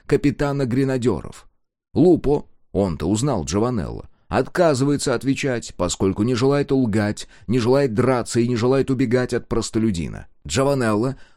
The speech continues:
заподозрив неладное, берет его в плен. В то время Фьорелло, стоя у окна, поет самую печальную арию сопрано из всех тех,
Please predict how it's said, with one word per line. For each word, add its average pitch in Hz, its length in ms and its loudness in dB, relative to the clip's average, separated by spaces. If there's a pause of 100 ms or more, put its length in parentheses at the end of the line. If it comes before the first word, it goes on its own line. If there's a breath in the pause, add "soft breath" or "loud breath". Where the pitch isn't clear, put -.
заподозрив 135 600 0
неладное, 113 600 2
берет 104 320 0
его 113 180 2
в - 80 -10
плен. 90 480 0
В - 100 -12
то 82 120 -4
время 101 500 -4 (220 soft breath)
Фьорелло, 113 580 -2
стоя 104 320 -2
у 104 60 2
окна, 104 380 -2
поет 98 280 -2
самую 143 420 -2
печальную 131 460 -2
арию 123 380 2
сопрано 117 640 -2
из 104 100 -6
всех 131 300 -2
тех, 135 280 -2